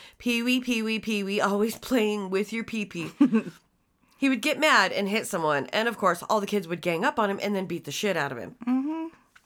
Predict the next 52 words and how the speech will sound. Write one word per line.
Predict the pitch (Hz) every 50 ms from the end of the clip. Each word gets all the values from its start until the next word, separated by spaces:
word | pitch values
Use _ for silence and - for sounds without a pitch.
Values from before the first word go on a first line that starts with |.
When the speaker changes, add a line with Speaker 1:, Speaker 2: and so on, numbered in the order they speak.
| _ _ _ _ - -
Speaker 1:
When | 226 196 190
Pee-wee | - 277 285 311 330
was | 311 302 254 226
a | 220
teenager, | - 269 285 262 214 180 165 156 180 - - - - - - -
his | - 247 247
mom | 240 247 254 269 302
and | 320
his | 349 - -
stepdad | - 208 208 - 185 170 156 151 156 156 175 - - _ _ _ -
took | - 247 247
him | 220 208
to | 208 220
the | 170 170
circus. | - - 180 160 - 139 135 -
They | - 165
were | 151 156 160
looking | 165 165 165 180 208 240
at | 262 254
the | 339 339
snakes | - - 262 220 214 208 -
and | 220 226 247
they | 240
came | 240 - 190 160 175
across | 190 - 156 147 147 165 - - - -
a | -
king | - - 160 143 139
cobra. | - - 196 208 180 165 143 - _ _ - - - - - - - - _ -
The | 202 196
barker | 175 226 277 339 330 - 262 226
put | 240 - - 208 185
a | 165
live | 156 165 185 208 226 240 247 226
rat | 247 240 208 190 - -
in | 175 175
the | 170 165
cobra | - 190 180 165 165 165
tank. | - 185 180 151 131 120 - - _ - - - - _ _ _ -
The | - 190 180
cobra | - - 285 320 311 339 330 285 - - -
eats | 208 202 202 - - - _ -
only | 156 165 165 165 160
twice | 156 - - 185 196 196 -
a | 247
week, | 226 165 - - - -
so | - - 185 165
if | - 180 170 -
he | 185 175
were | 165 160 160 156
a | 151
normal | 165 220 294 339 339 320 262
snake, | - - - 180 160 156 160 160 - -